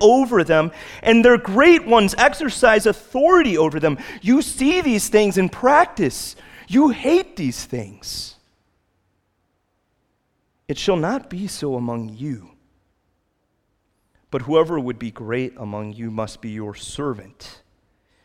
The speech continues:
and whoever would be first among you must be your slave. Even as the Son of Man came not to be served, but to serve,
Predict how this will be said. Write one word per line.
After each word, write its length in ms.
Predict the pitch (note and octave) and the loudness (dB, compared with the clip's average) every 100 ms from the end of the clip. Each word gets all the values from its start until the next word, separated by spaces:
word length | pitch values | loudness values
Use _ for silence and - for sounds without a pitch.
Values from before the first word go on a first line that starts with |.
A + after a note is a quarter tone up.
| _ | _
and 140 | - B2+ | -8 -2
whoever 260 | D3+ C#3+ | 0 -2
would 160 | C3 A#2+ | -4 -10
be 120 | A2+ | -12
first 560 | - - D#3 C#3 - - | -12 -10 -8 -8 -12 -16
among 320 | G#2+ G2+ G#2 | -14 -12 -12
you 140 | G#2+ | -12
must 280 | G#2 G#2+ - | -10 -10 -12
be 80 | A2 | -14
your 180 | A2 G#2 | -12 -12
slave. 800 | - - A2 G#2+ G2+ G2+ _ _ _ _ _ _ _ - | -16 -12 -8 -8 -8 -14 _ _ _ _ _ _ _ -6
Even 240 | F#3+ A3 | 0 2
as 140 | F3 | 2
the 100 | - | 0
Son 280 | D3+ - G3+ | -4 2 4
of 140 | G#3 D#3+ | 2 2
Man 240 | F3+ E3+ | 2 2
came 320 | - F3 D#3+ | 0 -2 0
not 240 | D#3 G3 G3 | 0 0 -2
to 100 | F3 | -6
be 140 | D3+ | -6
served, 720 | B2 - - A3 F#3 D3 - | -10 -10 2 4 6 2 -2
but 160 | D#3 D3+ | -4 -4
to 80 | D3 | -6
serve, 840 | - - A3+ G3 B2+ G#2 - _ | -10 -4 2 4 2 -2 -10 _